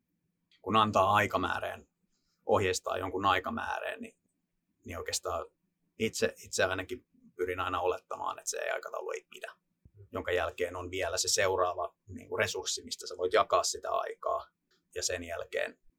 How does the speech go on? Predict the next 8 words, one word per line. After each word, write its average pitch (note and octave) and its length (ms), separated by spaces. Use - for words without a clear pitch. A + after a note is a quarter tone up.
niin, F2+ 240
että F2 240
edelleenkään F2+ 540
se - 100
lopputulema F#2 600
ei F#2+ 60
myöhästy. - 580
No, - 280